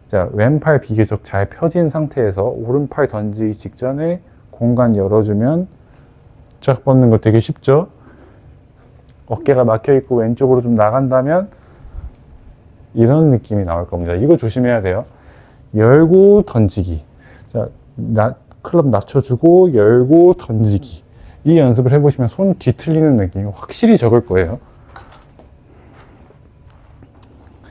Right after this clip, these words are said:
여기서 클럽 낮추고 클-, 팔은 살짝만 낮춰주는 게 끝. 그 다음엔 전부 다 몸으로 해준다고 생각하세요. 몸으로 열고 클럽 던져주기.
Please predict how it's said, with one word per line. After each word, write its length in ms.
여기서 500
클럽 280
낮추고 840
클-, 220
팔은 340
살짝만 540
낮춰주는 480
게 100
끝. 380
그 120
다음엔 320
전부 260
다 140
몸으로 560
해준다고 400
생각하세요. 640
몸으로 400
열고 500
클럽 320
던져주기. 800